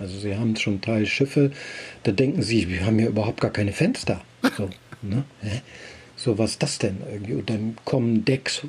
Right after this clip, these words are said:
werden hoch, äh, über Hydraulik, also völlig abgefahren. Und, äh, da müssen Sie erstmal, letztendlich, äh,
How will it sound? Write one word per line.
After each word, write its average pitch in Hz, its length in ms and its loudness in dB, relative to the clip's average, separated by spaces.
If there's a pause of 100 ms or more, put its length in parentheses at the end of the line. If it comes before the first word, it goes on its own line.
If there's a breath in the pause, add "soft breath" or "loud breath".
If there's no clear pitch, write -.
werden 113 300 2
hoch, 160 360 4
äh, 139 260 -4
über 113 340 -2
Hydraulik, 127 800 4 (360 loud breath)
also 104 300 -4 (240)
völlig 135 380 2
abgefahren. 107 500 -4 (300 loud breath)
Und, 175 180 4
äh, 170 180 4
da 151 140 4
müssen 180 300 4
Sie 160 80 6
erstmal, 151 520 2 (760 loud breath)
letztendlich, 175 800 2
äh, 170 260 -6